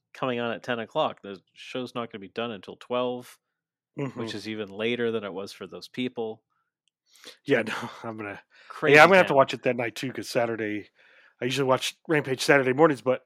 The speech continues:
Speaker 2: it's, like, my work's company picnic, so I won't have time.
Speaker 1: You're going to a picnic? That's fun.
Speaker 2: That's at,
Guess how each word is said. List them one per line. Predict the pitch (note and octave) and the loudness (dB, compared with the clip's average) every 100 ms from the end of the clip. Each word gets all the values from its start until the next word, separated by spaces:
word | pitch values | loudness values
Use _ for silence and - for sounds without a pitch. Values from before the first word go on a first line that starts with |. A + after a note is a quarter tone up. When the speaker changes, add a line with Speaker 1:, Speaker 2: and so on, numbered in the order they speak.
| _ | _
Speaker 2:
it's, | - B2 | -12 -10
like, | G#2+ A2 | -10 -10
my | |
work's | G2+ A2 G#2 - - | -10 -10 -12 -18 -12
company | - A2+ G#2 | -12 -10 -10
picnic, | - A#2 - F2+ - | -8 -10 -10 -18 -18
so | - | -16
I | F#2+ | -14
won't | G2+ G2+ | -14 -14
have | G2+ - | -14 -12
time. | G#2+ G2 _ _ _ _ _ _ _ | -12 -12 _ _ _ _ _ _ _
Speaker 1:
You're | C3 B2+ | -10 -6
going | D#3 E3+ | -2 -4
to | C3 | -6
a | |
picnic? | A2+ D4+ E4 - - _ _ _ _ _ _ - | -8 -8 -8 -12 -14 _ _ _ _ _ _ -8
That's | D4 - | -6 -8
fun. | - F#2+ | -6 0
Speaker 2:
That's | C#3+ | 0
at, | - | 0